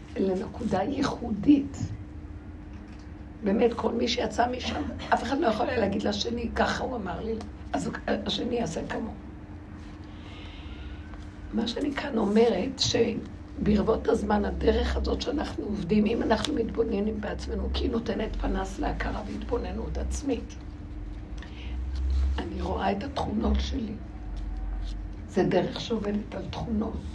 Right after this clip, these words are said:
על טבעים, מידות. ואז אני רואה שאני מרצה, או שאני כעסנית, או שאני חשבונאי,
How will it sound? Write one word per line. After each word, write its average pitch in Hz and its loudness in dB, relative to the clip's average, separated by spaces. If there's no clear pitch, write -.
על 285 0
טבעים, 233 -2
מידות. - 2
ואז 208 8
אני 269 8
רואה - 4
שאני 208 2
מרצה, 202 4
או 208 2
שאני 226 0
כעסנית, 170 0
או 180 0
שאני 220 -2
חשבונאי, - -4